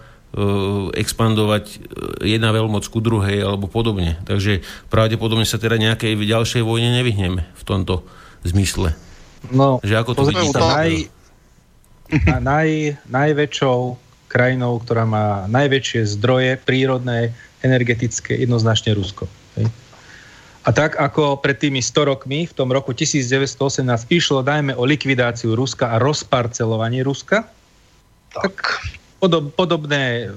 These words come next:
Speaker 2: úplne teraz vo Vilniuse sa nedávno stretla ruská opozícia, ktorá už navrhuje vo veľkom a rozdeliť Rusko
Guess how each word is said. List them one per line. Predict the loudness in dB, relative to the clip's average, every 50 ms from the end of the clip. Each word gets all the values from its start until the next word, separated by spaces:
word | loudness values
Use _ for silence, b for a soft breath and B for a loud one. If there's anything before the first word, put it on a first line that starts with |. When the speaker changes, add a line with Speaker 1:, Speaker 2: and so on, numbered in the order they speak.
| -10
Speaker 2:
úplne | -10 -6 -4 -2 0 0 0 0 0 -2 -2 -6 -4 0
teraz | 0 2 2 2 -2 -2
vo | -2 -2 0
Vilniuse | 0 0 0 0 0 -2 0 0 0
sa | 0 0
nedávno | 0 2 2 0 0 0
stretla | -2 -2 0 -2 0 0 0 0
ruská | 0 0 -2 0 0
opozícia, | 0 0 0 0 0 0 -2 -2 0 0 0
ktorá | 0 0 0 2 2 2 2
už | 0 -2 -4 -4 -6 B B B B B B 0 2
navrhuje | 2 2 2 2 2 2 2 2 2
vo | 0 0
veľkom | 0 0 0 0 -2 -2 -2 -2
a | -2 0 0
rozdeliť | 2 2 2 2 0 0 0 0
Rusko | 0 0 -2 0 0